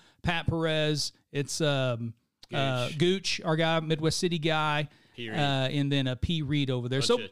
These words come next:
Speaker 2: super,
Speaker 1: pro-
Speaker 2: super likable dudes.
Speaker 1: probably the favorites, right?
Speaker 2: Except D J.
Speaker 1: Cam Smith jumps over to the Australian team, almost single-handedly wins it for him, right? I think they were, like, the eleven seed going into this thing, the way they did the weird seedings and stuff. He goes out, shoots a seven under himself on Sunday in what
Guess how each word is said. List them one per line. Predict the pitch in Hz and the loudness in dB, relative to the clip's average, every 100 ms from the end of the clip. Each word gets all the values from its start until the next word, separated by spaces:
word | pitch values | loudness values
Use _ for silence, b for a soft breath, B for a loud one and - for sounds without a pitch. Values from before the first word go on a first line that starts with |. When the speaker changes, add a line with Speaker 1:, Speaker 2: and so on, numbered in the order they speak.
| _ | _
Speaker 2:
super, | _ - 269 | _ -2 0
Speaker 1:
pro- | 240 | -2
Speaker 2:
super | - 143 131 | -4 -8 -8
likable | 117 117 117 101 | -6 -6 -6 -12
dudes. | 95 107 101 - | -10 -10 -8 -2
Speaker 1:
probably | 285 269 175 | 0 2 0
the | 147 | 0
favorites, | - 180 135 127 | 0 0 0 0
right? | 147 143 | 0 -2
Speaker 2:
Except | 95 | -6
D | 98 | 0
J. | 247 | 2
Speaker 1:
Cam | 262 | 2
Smith | 220 233 226 | 2 4 2
jumps | - 214 208 | 2 2 2
over | 208 202 190 | 2 4 4
to | - 180 | 4 4
the | |
Australian | 170 165 185 190 175 | 4 2 0 2 2
team, | 185 165 | 2 2
almost | 190 330 - | 4 4 2
single-handedly | 214 190 156 190 226 175 | 2 2 4 2 2 2
wins | 131 156 269 156 | 4 4 4 2
it | 120 | -2
for | 123 | -2
him, | 120 | 2
right? | 156 | 2
I | 165 | 2
think | 202 | 2
they | 202 | 4
were, | |
like, | 190 185 | 4 2
the | 170 | 0
eleven | 135 131 151 185 151 | 0 2 0 0 -2
seed | - 139 131 | -2 0 0
going | 131 127 | 0 2
into | 160 | 0
this | 131 131 | 0 0
thing, | 139 135 | 0 0
the | |
way | 127 139 | 2 2
they | 135 | 2
did | 127 135 | 0 0
the | 131 | 0
weird | 139 143 | 0 -2
seedings | - 160 170 165 151 | -2 -2 -2 -2 -2
and | |
stuff. | 139 170 165 B B | -2 0 0 B B
He | - 220 | -2 2
goes | 233 175 | 2 2
out, | 175 151 | 2 0
shoots | 180 147 | -4 -4
a | |
seven | - - 190 175 156 | -2 0 0 0 -2
under | 165 196 170 | -2 0 2
himself | 127 135 - 190 190 175 | 0 0 -2 0 0 -2
on | 139 | -4
Sunday | 127 185 196 156 143 | -2 -2 0 2 2
in | 135 | 2
what | 139 | 0